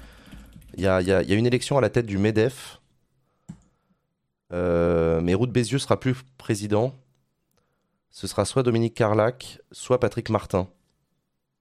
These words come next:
Et le vote aura lieu le six juillet. C'est con parce que moi, ça m'a-, ça m'intéresserait d'interviewer, euh, le ou la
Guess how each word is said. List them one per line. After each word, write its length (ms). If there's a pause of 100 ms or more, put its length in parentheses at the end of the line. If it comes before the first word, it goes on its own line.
(800)
Et 100
le 120
vote 240
aura 160
lieu 140
le 100
six 240
juillet. 440 (1900)
C'est 140
con 160
parce 140
que 100
moi, 120
ça 200
m'a-, 200
ça 140
m'intéresserait 500
d'interviewer, 680
euh, 340
le 300
ou 140
la 380